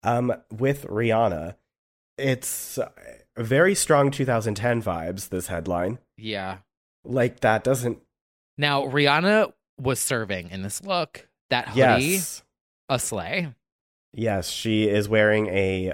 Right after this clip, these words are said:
Speaker 1: um, City Skyline baby blue hoodie that says Dream with a sparkly skirt, metallic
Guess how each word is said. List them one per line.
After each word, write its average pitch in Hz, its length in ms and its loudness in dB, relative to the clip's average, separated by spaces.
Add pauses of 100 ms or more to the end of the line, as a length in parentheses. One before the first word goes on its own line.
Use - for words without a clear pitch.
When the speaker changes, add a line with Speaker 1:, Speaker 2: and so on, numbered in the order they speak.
Speaker 1:
um, 87 540 -4
City 117 320 -4
Skyline 101 800 0 (240)
baby 101 340 0
blue 95 560 0 (260)
hoodie 120 520 -4
that - 240 -4
says 90 260 -6 (120)
Dream 101 580 -2 (580)
with 123 280 -2 (100)
a 101 340 -2 (680)
sparkly 95 840 -2
skirt, - 680 -4 (600)
metallic 117 720 -4